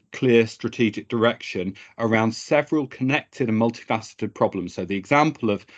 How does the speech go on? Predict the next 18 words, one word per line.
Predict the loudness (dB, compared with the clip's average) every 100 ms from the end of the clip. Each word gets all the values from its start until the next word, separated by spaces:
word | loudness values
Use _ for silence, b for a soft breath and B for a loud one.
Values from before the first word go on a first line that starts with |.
| B B
modern | 2 4 4
methods | 0 -2 -8 -8
construction, | -8 -2 -4 -2 -6
it's | -6 2
really | 6 6 6
important, | 2 0 0 -2 -2 -2
absolutely | -2 -2 -2 -2 -4
should | -8 -6
be | -2
market | -2 -4 -6 -2
led. | 0 -2 B B B -4
But |
again, | 0 4 4
we've | 4
got | 2
to | 2
work | 2 2 0
out | -4 -4 -6